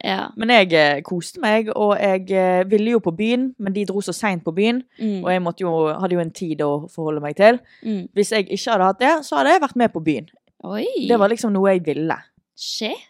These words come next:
Speaker 2: Ja.
Speaker 1: Det er
Speaker 2: Så
Speaker 1: imponerende. Jeg tror, eller jeg, jeg har aldri prøvd å være på byen eller på vors edru før.
Speaker 2: Nei.
Speaker 1: Så jeg vet ikke
Speaker 2: Nei, du
Speaker 1: hvordan
Speaker 2: bare
Speaker 1: det er.
Speaker 2: lar være å dra i stedet for.
Speaker 1: Ja, jeg er den
Speaker 2: Ja.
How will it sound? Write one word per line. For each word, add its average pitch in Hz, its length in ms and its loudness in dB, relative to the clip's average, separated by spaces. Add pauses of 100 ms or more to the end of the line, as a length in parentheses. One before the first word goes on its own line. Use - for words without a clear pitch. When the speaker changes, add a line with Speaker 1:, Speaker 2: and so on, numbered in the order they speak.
(120)
Speaker 2:
Ja. 143 160 -4 (680)
Speaker 1:
Det 269 100 -2
er 196 240 0
Speaker 2:
Så - 40 -8
Speaker 1:
imponerende. 190 600 -6
Jeg 202 80 -8
tror, 277 200 -10
eller 240 220 -6
jeg, 254 180 -4 (160)
jeg 302 100 -2
har 240 140 -2
aldri 226 420 -4 (300)
prøvd 190 260 -6
å 175 60 -2
være 170 400 -6
på 165 140 -6
byen 175 420 -6
eller 180 240 -4
på 165 240 -8
vors - 640 -10 (160)
edru 170 340 -8
før. 185 60 -12
Speaker 2:
Nei. 214 320 0 (440)
Speaker 1:
Så - 120 -8
jeg 208 60 0
vet 202 160 -6
ikke 190 100 -6
Speaker 2:
Nei, 190 100 4
du 185 60 0 (100)
Speaker 1:
hvordan 160 40 2
Speaker 2:
bare 165 100 4
Speaker 1:
det 185 220 6
er. 175 40 6
Speaker 2:
lar 170 120 4
være 175 220 4
å 151 40 -4
dra 160 240 0
i 139 40 -4
stedet 143 240 -8
for. 135 200 -10 (120)
Speaker 1:
Ja, 214 240 2 (220)
jeg 196 180 0
er 170 40 -2
den 170 240 -2
Speaker 2:
Ja. 143 140 -6